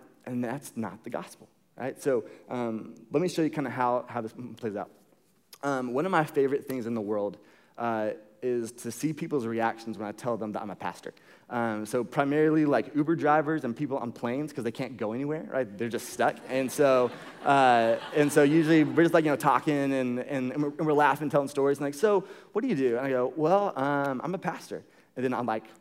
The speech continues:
just wait, and it's like, "Ugh," right? And so all of a sudden, but the, the funniest thing is that they all start apologizing. Everyone goes, "Oh, man, I, I'm, I'm so sorry." I'm like,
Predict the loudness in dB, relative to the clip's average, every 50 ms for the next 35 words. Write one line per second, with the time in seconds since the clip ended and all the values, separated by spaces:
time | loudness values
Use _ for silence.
0 | _ _ _ -4 -4 -4 -4 -8 -12 -6 -4 -2 -2 -2 -2 -4 -6 -4 -4 -4
1 | -4 -4 -8 -14 -12 -4 0 2 4 6 6 6 6 6 4 2 2 4 6 6
2 | 4 4 0 2 4 6 8 8 8 6 6 4 2 2 2 2 2 -2 -4 -6
3 | -14 -18 -20 -20 2 6 6 6 6 4 2 -2 0 2 2 2 2 -2 -10 -18
4 | -20 -20 -18 -18 -20 -20 _ _ -8 -8 -8 -6 -6 -4 -4 -4 -2 -2 -2 0
5 | 0 0 2 2 2 2 2 0 -4 -6 -6 -6 -4 -4 -4 -4 -4 -6 -8 -10
6 | -12 -16 -20 -20 _ _ _ _ _ _ _ _ _ _ _ _ -2 0 2 4
7 | 4 2 2 0 0 0 0 0 0 -4 -12 -20 -20 -20 _ _ _ _ _ _
8 | -4 -2 -2 -2 -2 -4 -6 -8 -10 -8 -6 -4 -4 -4 -2 -4 -4 -4 -4 -6
9 | -6 -6 -6 -6 -6 -6 -6 -8 -8 -6 -4 -2 -2 -2 -4 -6 -8 -8 -8 -8
10 | -8